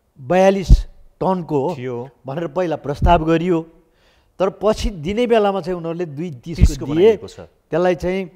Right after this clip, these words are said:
Speaker 1: अ, निगमका टेक्निसियनहरूले, "ए, यो त यस्तो यस्तो छ, त्यस कारणले विचार गर्नुपर्छ" भन्ने कुरालाई पनि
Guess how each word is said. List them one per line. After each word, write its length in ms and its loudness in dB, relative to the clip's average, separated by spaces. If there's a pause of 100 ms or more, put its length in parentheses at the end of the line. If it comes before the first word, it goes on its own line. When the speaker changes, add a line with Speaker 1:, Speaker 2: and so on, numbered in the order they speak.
(320)
Speaker 1:
अ, 320 -6
निगमका 840 2 (480)
टेक्निसियनहरूले, 720 6
"ए, 120 4
यो 100 2
त 80 -10
यस्तो 280 -6
यस्तो 260 -8
छ, 100 -10
त्यस 260 2
कारणले 220 4
विचार 320 -4
गर्नुपर्छ" 440 -8 (480)
भन्ने 320 -4
कुरालाई 480 2
पनि 420 -8